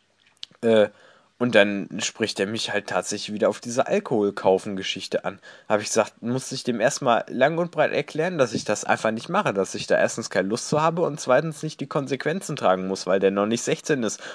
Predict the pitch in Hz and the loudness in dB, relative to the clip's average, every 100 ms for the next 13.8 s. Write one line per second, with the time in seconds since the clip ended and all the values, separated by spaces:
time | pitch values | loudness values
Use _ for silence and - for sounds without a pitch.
0 | - 113 113 107 113 113 117 113 165 - | -6 -2 4 4 4 0 0 -2 -4 -4
1 | 143 113 - 87 - - 104 104 113 - | -4 2 2 4 0 -2 -2 -2 -6 -12
2 | - - - 113 113 110 117 117 127 120 | -20 -20 -8 -2 0 2 2 4 2 2
3 | 123 113 147 - 117 104 110 107 101 104 | 0 2 2 4 2 2 0 -2 0 0
4 | 104 113 117 120 175 151 - - - - | 0 2 0 2 2 2 0 -10 -20 -6
5 | - 113 110 - 113 104 104 - 190 - | 0 2 0 -2 0 2 2 -2 -2 2
6 | 240 - 95 - 104 101 - 95 214 208 | 2 0 -2 -2 -2 -2 -2 -6 -6 -2
7 | 117 101 90 85 - - _ - _ 98 | -2 0 0 -2 -6 -12 _ -20 _ -6
8 | 104 98 - 117 107 101 85 85 _ _ | -6 -6 2 6 8 8 6 -6 _ _
9 | - 101 101 - - - 127 113 - - | -6 0 0 2 -2 0 0 0 -2 -6
10 | - 117 - 127 107 117 120 - 127 120 | -6 -6 -2 0 2 2 0 0 0 0
11 | 120 113 - 139 120 117 113 107 - 107 | -2 -4 2 4 4 0 -6 -2 2 2
12 | 101 110 - - - - _ - 143 226 | 2 -4 -6 -20 -20 -20 _ -2 0 0
13 | - 98 117 170 190 131 165 | 2 2 4 4 4 2 0